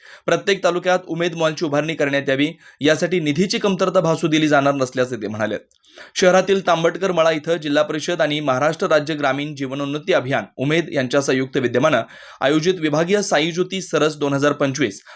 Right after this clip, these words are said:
महिला बचत गट निर्मित खाद्यपदार्थ व वस्तूंच्या विक्री प्रदर्शनाच्या उद्घाटन प्रसंगी ते बोलत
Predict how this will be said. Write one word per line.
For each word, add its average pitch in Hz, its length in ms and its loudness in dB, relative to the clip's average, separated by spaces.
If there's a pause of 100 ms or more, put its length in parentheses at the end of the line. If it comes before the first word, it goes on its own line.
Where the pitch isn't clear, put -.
महिला 165 280 4
बचत 190 180 0
गट 175 260 -2
निर्मित 156 360 -2
खाद्यपदार्थ 139 600 0 (400)
व 160 80 2
वस्तूंच्या 190 480 0
विक्री 170 280 0
प्रदर्शनाच्या 165 640 2
उद्घाटन 143 420 0
प्रसंगी 131 300 -2
ते 135 100 -2
बोलत 135 240 0